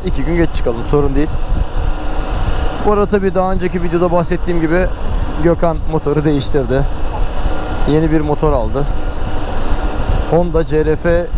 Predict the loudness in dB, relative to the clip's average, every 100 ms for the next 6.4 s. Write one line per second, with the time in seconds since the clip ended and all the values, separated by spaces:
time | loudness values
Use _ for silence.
0 | 0 0 0 0 -2 -2 0 2 2 2
1 | 0 -2 -4 -4 -4 -2 0 2 2 0
2 | -2 -2 -2 0 -2 0 0 0 -2 -2
3 | -2 -2 0 0 0 2 2 0 -2 0
4 | 0 -2 -2 -2 0 2 2 0 0 -2
5 | -2 0 0 0 0 0 0 0 -2 0
6 | 0 0 -2 0